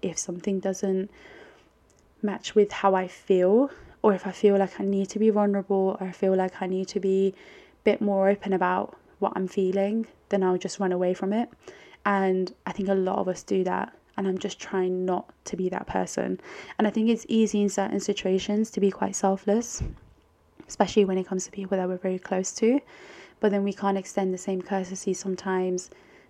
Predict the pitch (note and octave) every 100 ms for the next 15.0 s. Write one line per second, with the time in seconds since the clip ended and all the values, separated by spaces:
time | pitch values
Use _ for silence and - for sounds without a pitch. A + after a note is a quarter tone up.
0 | - G3+ F#3 G3 - B3 A#3+ G#3 F#3 F3+
1 | F#3+ F3+ - G#3 G3 F#3+ F#3+ F#3+ - F#3+
2 | - G3 F#3 - G#3 G#3 A#3 - A3+ -
3 | A3 A3+ G#3+ F#3 F3 G3+ F#3+ - G3+ G3+
4 | F#3+ G3+ G3 F#3+ F#3 F3+ F3+ G#3 G3 -
5 | A3+ G#3 F#3 F3 - - G#3 F#3 F#3 -
6 | - - - - _ - G3+ G#3+ A3 G#3
7 | G3 G3 - _ _ _ _ G3+ G3 F#3+
8 | F#3+ F#3 - _ G#3+ G3+ G3+ F#3+ F#3+ -
9 | F#3 F#3 - F#3 F3+ F3+ F3+ - _ _
10 | _ _ G3 F3+ F3+ F#3 - - F#3 F#3
11 | F#3 F#3 F3+ F3 F#3+ F#3 F#3+ A#3 G3 F#3+
12 | - G3+ - F#3 F3+ F3+ - G3+ F3+ F#3
13 | F#3 F#3 - - F#3+ F#3 F#3+ - F#3+ F#3
14 | F3+ - G3 F#3+ G3+ F3+ F3+ - F#3 F#3+